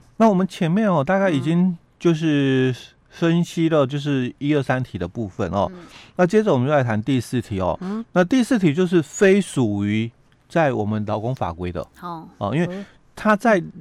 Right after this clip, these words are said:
Speaker 1: 劳动部的那个法规里面哦，
Speaker 2: 嗯。
Speaker 1: 你是查不到的。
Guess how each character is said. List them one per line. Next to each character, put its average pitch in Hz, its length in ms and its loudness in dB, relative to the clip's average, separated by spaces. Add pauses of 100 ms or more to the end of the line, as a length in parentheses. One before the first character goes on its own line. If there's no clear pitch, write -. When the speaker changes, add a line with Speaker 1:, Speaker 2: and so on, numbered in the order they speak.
Speaker 1:
劳 139 200 4
动 175 240 0
部 175 240 2
的 131 140 2
那 143 140 0
个 117 380 2 (520)
法 - 200 -6
规 139 160 2
里 120 160 0
面 120 160 0
哦， 113 300 0
Speaker 2:
嗯。 185 180 -16
Speaker 1:
你 117 80 0
是 151 120 -6
查 104 200 -8
不 95 120 -8
到 90 240 -4
的。 - 120 -10